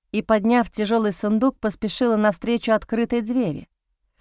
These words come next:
спиной ощущая взгляд Херсира, которого ни я, ни Кассон уже не могли разглядеть.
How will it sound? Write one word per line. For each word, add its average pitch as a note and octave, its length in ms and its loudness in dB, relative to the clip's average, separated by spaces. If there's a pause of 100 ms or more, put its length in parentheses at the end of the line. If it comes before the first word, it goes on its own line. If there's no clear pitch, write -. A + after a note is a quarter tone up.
(240)
спиной A3 520 2
ощущая G#3 580 2
взгляд G3 320 0
Херсира, A#3 640 -2
которого F3+ 480 0
ни F#3 140 0
я, F#3+ 420 0 (400)
ни G3+ 140 0
Кассон G#3+ 420 2
уже G3 240 2
не G3+ 120 2
могли G3 320 0
разглядеть. G3+ 680 -4